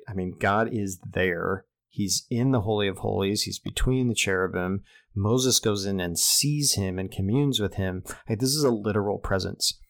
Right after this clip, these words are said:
And what we have is this, this reform or, or innovation within this theology that says, "No, no, no, God, you know, doesn't dwell in the temple literally. He dwells in the heaven, and, and the temple is just sort of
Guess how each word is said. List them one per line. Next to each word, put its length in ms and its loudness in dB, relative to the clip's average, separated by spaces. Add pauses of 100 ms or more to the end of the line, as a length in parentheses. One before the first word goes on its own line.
And 300 0 (120)
what 180 2
we 100 4
have 340 2
is 160 0
this, 560 0
this 240 0
reform 960 2
or, 340 2
or 220 0
innovation 600 2
within 680 0
this 600 0
theology 640 2
that 160 -2
says, 240 0
"No, 80 0
no, 300 0
no, 40 4
God, 380 2
you 100 0
know, 140 0
doesn't 400 0
dwell 420 4
in 140 2
the 80 0
temple 680 -2
literally. 540 4
He 140 -2
dwells 320 2
in 100 -4
the 60 -4
heaven, 680 0
and, 340 0
and 160 0
the 60 0
temple 480 0
is 140 0
just 320 2
sort 180 0
of 80 -2